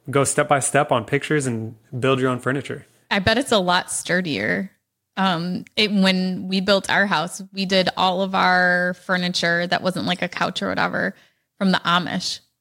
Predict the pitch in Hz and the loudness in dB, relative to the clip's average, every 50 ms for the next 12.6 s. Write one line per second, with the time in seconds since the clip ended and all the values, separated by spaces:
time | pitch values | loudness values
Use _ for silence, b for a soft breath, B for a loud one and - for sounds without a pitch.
0 | _ _ 202 202 190 185 180 180 180 180 180 180 180 190 190 - 185 175 175 - | _ _ -4 -2 0 0 0 2 2 2 2 2 0 0 0 0 0 0 0 -2
1 | 175 180 175 175 - 202 190 190 180 165 175 190 - 214 220 175 185 190 - - | -2 -4 -2 -2 0 2 2 2 2 2 0 -2 -2 -2 -2 -2 -2 -2 -2 -2
2 | 202 180 226 220 185 - 220 214 208 - 226 214 214 202 - - 190 - - - | -2 -2 -2 -4 -2 -2 -2 -2 -2 0 0 0 0 2 0 -2 -4 -2 -2 -2
3 | - 180 - 196 - 269 B B B B B B B B 220 226 269 277 - - | 0 0 -2 -2 -6 -8 B B B B B B B B 2 2 2 2 -2 -2
4 | - 240 240 247 269 - 226 208 202 202 - 247 220 208 233 202 202 190 202 185 | 0 2 2 2 2 2 2 2 2 2 2 0 2 4 4 2 2 2 2 2
5 | 185 185 185 - 262 233 220 196 196 196 - - 202 190 208 - 214 190 180 196 | 2 2 0 -2 -4 -4 -2 -2 -2 -4 -2 0 0 0 0 0 -2 0 0 2
6 | 180 143 - 196 - 214 208 214 220 - - - 226 226 220 214 - - 220 226 | 0 0 0 0 0 2 2 2 0 -2 -2 0 2 4 4 4 2 2 0 0
7 | 220 214 233 226 226 220 226 233 233 233 240 - - 185 185 - - - - - | 0 2 2 2 2 2 2 2 0 0 -2 -2 -2 -2 -2 -2 -4 -14 -16 -8
8 | - - 175 180 185 214 226 233 240 247 240 247 240 - 208 - - 208 - - | -2 0 2 4 6 6 6 4 4 2 0 0 0 -2 -4 -4 -6 -4 -2 0
9 | 175 170 175 196 190 - - 196 185 190 196 190 - - 170 170 160 165 - 196 | 2 2 2 2 0 0 0 0 2 2 2 0 2 2 2 2 2 2 0 -2
10 | - 190 190 196 - - - - 185 180 180 175 165 165 160 - 98 95 - - | 0 0 0 0 0 -4 -2 0 0 0 2 0 0 -2 0 0 2 2 2 2
11 | - - - 90 - - - - 190 185 180 185 185 180 185 185 180 170 165 170 | 2 0 -2 -2 -4 -4 -2 -2 -2 -2 -2 -4 -2 0 2 4 4 4 2 0
12 | - - - 160 170 - - - - 202 - _ | -4 -2 -2 -2 -2 -4 -6 -6 -6 -6 -8 _